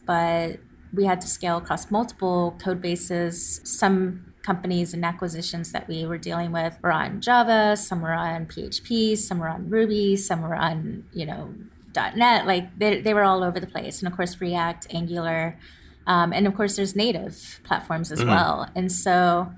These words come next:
Speaker 1: we had to come up with something that would allow us to scale across all these things. So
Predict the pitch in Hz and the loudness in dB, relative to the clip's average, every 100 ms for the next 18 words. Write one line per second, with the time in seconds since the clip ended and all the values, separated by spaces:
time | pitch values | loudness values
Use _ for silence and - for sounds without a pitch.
0 | - - - 202 202 202 202 - - 185 | -18 -20 0 2 4 2 2 -4 -2 2
1 | 185 180 165 - 196 196 71 - 170 - | 2 0 -4 -2 0 -2 -6 -8 -10 -4
2 | 185 - - 175 175 - 165 165 165 - | -2 -2 -2 -2 0 -2 -2 -2 -4 -6
3 | - - 160 165 165 135 - - - - | -4 -2 -2 -2 -4 -8 -8 -10 -10 -8
4 | 170 156 - - 147 156 | -8 -8 -6 -6 -4 -6